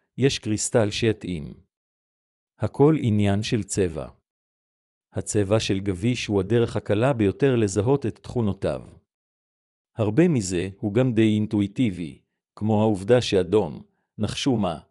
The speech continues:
משוייך בדרך כלל לדם ואש, ולכן זה קריסטל נהדר שיעזור לכם להגיע ללב העניינים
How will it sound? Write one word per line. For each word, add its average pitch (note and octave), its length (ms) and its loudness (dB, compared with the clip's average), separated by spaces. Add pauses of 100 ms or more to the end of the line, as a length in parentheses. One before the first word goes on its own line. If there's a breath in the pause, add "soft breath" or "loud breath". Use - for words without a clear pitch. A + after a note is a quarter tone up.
(360)
משוייך G#2+ 520 0
בדרך A2+ 440 0
כלל B2+ 180 2
לדם G#2+ 380 0
ואש, - 480 -6 (380)
ולכן G#2 420 -2
זה G#2 140 -2
קריסטל G#2+ 460 -2
נהדר G2+ 560 2
שיעזור G#2 560 0
לכם A#2 280 -4
להגיע G2+ 360 0
ללב G#2+ 320 2
העניינים G#2+ 600 -4